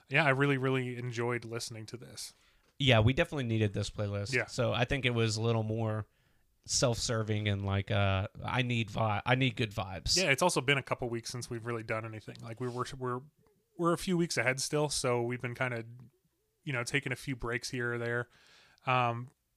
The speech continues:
Speaker 1: so it felt good to get back in and, like, listen to music. I think I talked about it last week. I don't know how to listen to music on my own anymore. <laughs> It's like,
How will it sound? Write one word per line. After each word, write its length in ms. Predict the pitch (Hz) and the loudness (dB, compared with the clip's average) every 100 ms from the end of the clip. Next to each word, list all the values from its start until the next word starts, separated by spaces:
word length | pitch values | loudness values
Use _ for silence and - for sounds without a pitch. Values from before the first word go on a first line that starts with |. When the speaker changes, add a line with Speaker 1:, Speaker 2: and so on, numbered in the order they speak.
| _ - | _ -10
Speaker 1:
so 160 | 143 143 | 2 2
it 80 | |
felt 220 | - 151 131 | 4 2 4
good 220 | 139 123 | 0 0
to 40 | |
get 220 | 120 127 117 | -2 -4 0
back 300 | 117 117 123 | 0 0 -2
in 160 | 113 | -4
and, 260 | 110 110 127 | -4 -10 -10
like, 200 | 117 120 | -10 -6
listen 260 | 120 - | -6 -6
to 60 | 113 | -6
music. 300 | 117 113 110 | -6 -6 -6
I 40 | 117 | -6
think 140 | 123 | -4
I 40 | 120 | -2
talked 200 | 123 - | 0 -2
about 200 | 117 113 | -4 -2
it 20 | |
last 240 | 113 - | -4 -4
week. 140 | 117 113 | -6 -6
I 60 | |
don't 180 | 120 127 | -6 -6
know 100 | 123 | -6
how 120 | 120 | -4
to 80 | 123 | -4
listen 260 | 120 - 127 | -4 -4 -4
to 60 | 123 | -2
music 340 | 131 139 143 | -2 -2 0
on 100 | 143 | 2
my 160 | 135 127 | 4 4
own 140 | 135 | 2
anymore. 300 | 147 160 160 - - | 2 2 0 -4 -12
<laughs> 180 | - - - - - | -12 -10 -8 -6 -4
It's 200 | 190 190 | -4 -2
like, 140 | 147 | -2